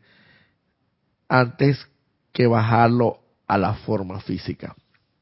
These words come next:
Es decir, el plan divino de Dios está instaurado, está establecido, está moldeado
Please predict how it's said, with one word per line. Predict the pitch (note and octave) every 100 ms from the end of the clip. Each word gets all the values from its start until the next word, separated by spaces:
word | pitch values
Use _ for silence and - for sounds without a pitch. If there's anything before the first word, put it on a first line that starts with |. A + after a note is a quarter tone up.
| _ _ _ -
Es | A#2+
decir, | B2 A2+ C#3+ G#2+ F2+ _ _ _ _ _ _ _ _ _ _ _ _ _ _ _ _ _
el | C3+ A#2+
plan | - - E3+ E3+
divino | D3 C#3 C#3
de | C3+ A#2
Dios | A2 A#2
está | A#2+ - A#2 A#2 -
instaurado, | B2+ G#2+ - G#2+ G#2 G#2+ G#2
está | G#2 -
establecido, | G#2+ - G#2+ G2 - A2
está | G#2+ -
moldeado | A2+ A2 G#2+ G2+ A#2+ A#2 A2 G#2+